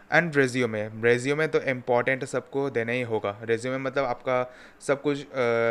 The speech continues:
डिटेल्स वगैरह उसमें रहना ज़रूरी है, जैसे आपका नाम हो गया, आपका क्वालिफिकेशन क्या है,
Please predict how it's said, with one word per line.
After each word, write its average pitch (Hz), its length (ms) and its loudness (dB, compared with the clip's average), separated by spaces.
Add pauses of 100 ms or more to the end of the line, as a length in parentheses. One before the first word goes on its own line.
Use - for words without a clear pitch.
(140)
डिटेल्स 135 300 -4
वगैरह 131 220 -2
उसमें 131 320 -6
रहना 120 260 -2
ज़रूरी 120 320 -2
है, 113 60 -2
जैसे 117 180 -4
आपका 117 240 -2
नाम 120 260 0
हो 123 100 0
गया, 120 180 2
आपका 120 180 0
क्वालिफिकेशन 120 680 0
क्या 123 160 2
है, 120 220 2